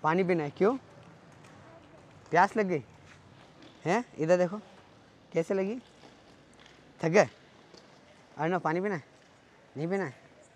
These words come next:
अर्णव को तो नहीं पीना है। आपको प्यास लग गई है, हिनाया? तो थोड़ी, अभी थोड़ी देर से rest करा रहा हूँ,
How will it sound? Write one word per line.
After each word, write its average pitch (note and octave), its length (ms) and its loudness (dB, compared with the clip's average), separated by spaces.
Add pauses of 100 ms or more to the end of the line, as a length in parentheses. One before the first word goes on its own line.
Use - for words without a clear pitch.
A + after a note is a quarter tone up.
(240)
अर्णव C#3 240 -4
को D#3+ 100 2
तो E3 80 2
नहीं E3+ 120 -2
पीना E3+ 180 -2
है। D3+ 80 -8 (1400)
आपको D3 220 -4
प्यास F#3 300 0
लग F3+ 80 4
गई F3 220 2
है, G#3 260 0
हिनाया? F3 340 0 (400)
तो D3 60 -4
थोड़ी, F3 200 2 (140)
अभी D#3+ 140 0
थोड़ी E3+ 200 4
देर F3 100 8
से F3 120 -2
rest D#3 260 0
करा E3+ 160 2
रहा G#3 80 2
हूँ, F4+ 80 -6